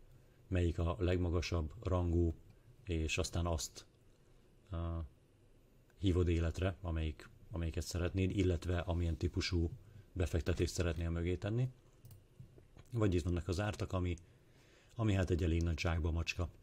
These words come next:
De van, aki ezt szereti benne, ki tudja, hogy mi van benne, lehet, hogy sokkal jobb, mint az összes többi.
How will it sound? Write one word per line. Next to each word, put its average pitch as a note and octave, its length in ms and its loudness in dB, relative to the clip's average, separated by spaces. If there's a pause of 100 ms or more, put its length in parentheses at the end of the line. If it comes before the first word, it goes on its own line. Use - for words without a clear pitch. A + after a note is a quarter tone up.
(1400)
De E2 340 -2 (1080)
van, F#2+ 260 2
aki F2 180 2
ezt E2 120 2
szereti E2+ 300 0
benne, E2+ 220 2
ki - 120 2
tudja, F2+ 220 2
hogy E2+ 100 2
mi E2+ 80 2
van E2 120 -2
benne, E2+ 180 -2
lehet, E2+ 200 0
hogy F2 100 -2
sokkal - 340 -4
jobb, E2 120 -2
mint E2 160 -6
az D#2+ 100 -6
összes E2+ 300 -6
többi. E2 300 -6